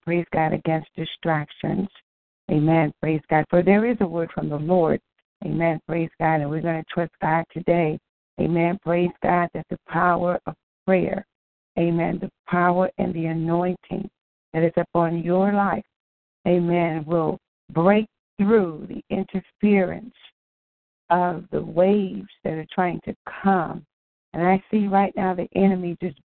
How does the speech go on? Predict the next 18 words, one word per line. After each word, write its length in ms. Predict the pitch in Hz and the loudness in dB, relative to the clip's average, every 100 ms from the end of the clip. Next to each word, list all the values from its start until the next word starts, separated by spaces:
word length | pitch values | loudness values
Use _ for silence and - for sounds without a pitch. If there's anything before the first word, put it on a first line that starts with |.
| _ | _
blowing 580 | 170 180 196 202 175 170 - | -4 2 4 4 0 -6 -6
on 220 | 170 175 | -4 -4
this 160 | 175 165 _ | -4 -6 _
broadcast, 640 | 165 160 - 147 147 151 - _ _ _ _ _ | -2 -2 -4 -8 -6 -8 -12 _ _ _ _ _
because 300 | 175 185 175 | -2 0 0
there's 160 | 190 - | -2 -2
somebody 400 | 233 247 233 196 | 0 2 0 -2
on 160 | 196 | -4
this 180 | 185 180 - | -4 -10 -2
broadcast 600 | 180 175 180 170 170 160 | 2 2 0 -4 -4 -4
that 140 | 165 156 | -6 -8
came, 480 | - 196 202 160 156 - - - - | -4 0 2 0 -4 -12 -20 -12 -4
amen, 340 | 175 180 170 - | 0 0 -2 -2
praise 260 | 190 190 185 _ | 0 0 -2 _
God, 320 | 170 170 165 - _ | -2 0 -2 -6 _
trusting 560 | - 214 220 - 170 165 | -2 0 0 -4 -6 -2
God 400 | 180 185 165 156 - _ _ _ _ _ _ _ _ _ _ _ _ _ _ | 2 2 2 -2 -12 _ _ _ _ _ _ _ _ _ _ _ _ _ _
to 80 | - | -10